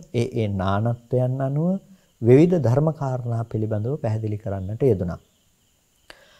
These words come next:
පුද්ගලයෙකුගේ පැවැත්ම නිෂේධනය කරන, ආත්මයක පැවැත්ම නිෂේධනය කරන භාග්‍යතුන් වහන්සේ සම්මුති දේශනාවන්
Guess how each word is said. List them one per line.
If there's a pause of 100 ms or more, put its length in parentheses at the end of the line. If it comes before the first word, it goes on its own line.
(240)
පුද්ගලයෙකුගේ
පැවැත්ම (360)
නිෂේධනය
කරන, (640)
ආත්මයක (100)
පැවැත්ම (340)
නිෂේධනය
කරන (220)
භාග්‍යතුන්
වහන්සේ (600)
සම්මුති
දේශනාවන්